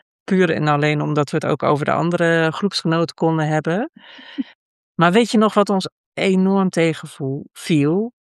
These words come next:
Speaker 1: Namelijk dat wij het best heel lastig vonden dat er ogenschijnlijk zo weinig interesse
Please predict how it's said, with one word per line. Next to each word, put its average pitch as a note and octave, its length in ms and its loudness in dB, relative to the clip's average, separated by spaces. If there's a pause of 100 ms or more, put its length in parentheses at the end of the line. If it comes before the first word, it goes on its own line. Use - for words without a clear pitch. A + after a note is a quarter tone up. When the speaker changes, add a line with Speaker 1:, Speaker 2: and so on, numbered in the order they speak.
(120)
Speaker 1:
Namelijk E3 720 0
dat F3 220 0
wij D#3 220 4
het D#3+ 140 0
best - 240 -2
heel D3+ 140 0
lastig F3+ 420 -2
vonden D3+ 440 -6
dat D#3+ 200 -2
er D3 320 0 (1040)
ogenschijnlijk G#3 720 0
zo E3+ 140 -2
weinig D#3 320 0
interesse C#3 880 -2